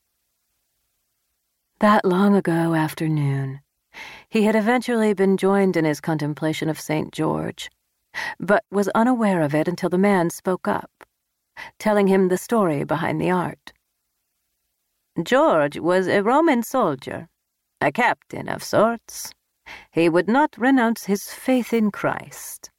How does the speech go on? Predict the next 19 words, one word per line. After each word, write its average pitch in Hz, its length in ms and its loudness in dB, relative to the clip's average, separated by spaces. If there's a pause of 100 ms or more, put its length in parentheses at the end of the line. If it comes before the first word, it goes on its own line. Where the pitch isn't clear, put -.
(540)
He 143 160 2
was 139 200 2
promised 214 640 0 (120)
gold 226 480 0
and 208 240 -8
power 240 420 -2
and - 220 -4
riches 220 580 -4
if 147 140 -4
he 139 100 0
would 123 160 -4
simply 269 480 -2
worship 156 540 -2
the 151 100 -2
gods 165 360 -2
of 143 120 -2
the 147 180 2
empire. - 720 -4 (840)
See, - 320 0